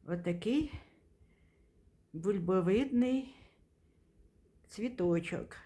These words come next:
Орхідея з ігопіталом.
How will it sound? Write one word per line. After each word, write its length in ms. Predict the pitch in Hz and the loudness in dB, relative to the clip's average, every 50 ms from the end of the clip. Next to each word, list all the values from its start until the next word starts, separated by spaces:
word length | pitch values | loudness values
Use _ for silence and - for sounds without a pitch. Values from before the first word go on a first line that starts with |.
| - - _ _ - _ _ _ _ _ _ _ _ _ _ - - - _ - - | -20 -20 _ _ -20 _ _ _ _ _ _ _ _ _ _ -20 -20 -20 _ -14 -8
Орхідея 800 | 180 185 180 - - - 165 156 151 175 214 262 285 277 277 233 | -8 -8 -8 -8 -10 -10 -8 -4 -2 0 2 2 2 2 0 -2
з 100 | 156 156 | -2 -2
ігопіталом. 1200 | 170 208 240 247 240 240 247 240 - - 202 208 - - - - 165 170 170 165 170 170 170 170 175 | 0 0 0 0 -2 -6 -6 -6 -4 -4 -4 -4 -4 -10 -8 -4 -2 0 0 0 0 0 0 -2 -2